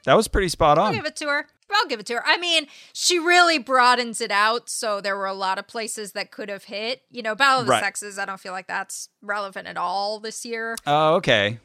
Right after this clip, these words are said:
Speaker 2: You know, uh, as opposed to other years.
Speaker 1: The,
Speaker 2: If
Speaker 1: yeah,
Speaker 2: she had
Speaker 1: this
Speaker 2: said
Speaker 1: wasn't
Speaker 2: that
Speaker 1: the Me
Speaker 2: before
Speaker 1: Too year.
Speaker 2: twenty eighteen, twenty nineteen. Right, exactly.
Speaker 1: Yeah, yeah.
Speaker 2: But, yes, significant civil rights protests in the U S, yeah.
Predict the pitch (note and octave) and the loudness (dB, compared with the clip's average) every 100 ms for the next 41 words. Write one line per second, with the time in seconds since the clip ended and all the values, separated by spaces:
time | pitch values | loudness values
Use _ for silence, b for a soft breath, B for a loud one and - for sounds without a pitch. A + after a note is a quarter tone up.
0 | - B3+ A3 F3+ - G#3+ - A#3 G#3+ - | -8 -4 -4 -6 -6 -6 -2 -4 -4 -8
1 | A3 - G3+ G3 F#3+ F#3+ G#3 A3+ - - | -8 -6 -6 -6 -10 -6 -6 -6 -8 -4
2 | C3+ C#3 - C3+ A#2+ D3 C#3 C#3 C3+ A2 | 4 4 6 4 6 4 4 6 6 6
3 | A2+ A2+ A2 G#2 A2+ A2 - C3 A#2 G#2 | 2 2 2 4 2 2 -2 -2 0 0
4 | F#2 F2+ E2+ F2 A3 G3+ - G3+ F#3 E3+ | -2 -2 -4 -8 -10 -12 -12 -12 -8 -8
5 | C4+ - D3+ D#3 - A3+ A#3 F3+ E3+ E3+ | -8 -12 -16 -18 -18 -2 0 0 -4 -8
6 | F#3+ F3 - D#3+ F3 B2 G#2 F2+ F2+ F2+ | -8 -8 -10 -14 -10 2 4 4 4 0
7 | E2+ - A#3+ - A3 G#3 D#3 - B3+ A#3 | 0 2 2 0 -4 -4 -4 -6 -4 -2
8 | B3+ B3 B3+ B3 G3+ - G3+ G3+ F3+ F#3 | -2 -4 -6 -10 -10 -10 -10 -6 -6 -6
9 | - F#3+ F#3+ - F#3+ - G3 F#3+ F#3+ F#3+ | -8 -8 -8 -8 -10 -10 -14 -12 -10 -8
10 | F#3 - G3 F3 | -8 -10 -12 -12